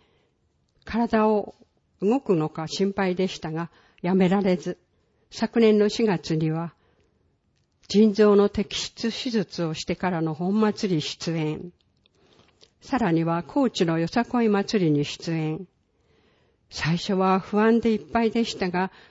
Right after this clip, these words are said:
踊る楽しさと感動には勝てませんでした。四半世紀も踊れたのは、チームメンバーやスタッフ、そして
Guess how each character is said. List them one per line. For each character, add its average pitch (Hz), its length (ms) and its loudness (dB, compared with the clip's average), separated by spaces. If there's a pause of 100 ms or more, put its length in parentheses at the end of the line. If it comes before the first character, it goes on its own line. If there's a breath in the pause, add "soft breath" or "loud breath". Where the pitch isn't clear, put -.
(120 soft breath)
踊 254 320 2
る - 60 -10
楽 240 240 4
し 240 100 -2
さ 202 160 -2
と 175 220 -2
感 214 300 2
動 214 180 4
に 208 140 6
は 170 140 0
勝 - 180 -8
て 214 80 2
ま 214 120 4
せ 214 160 0
ん 180 80 2
で 156 120 0
し - 140 -10
た。 180 120 -14 (2000)
四 - 160 -6
半 254 260 4
世 247 260 4
紀 190 200 2
も 156 160 2
踊 185 240 2
れ 180 80 4
た 170 160 -2
の 165 140 -2
は、 170 180 -8 (480 soft breath)
チ 233 140 2
ー 240 60 8
ム 233 180 8
メ 226 200 10
ン 214 100 8
バ 175 200 6
ー 170 60 2
や 170 220 0 (200 soft breath)
ス - 140 -10
タ 247 100 4
ッ 214 40 0
フ、 - 340 -8 (460 soft breath)
そ - 200 -2
し - 140 -6
て 190 260 0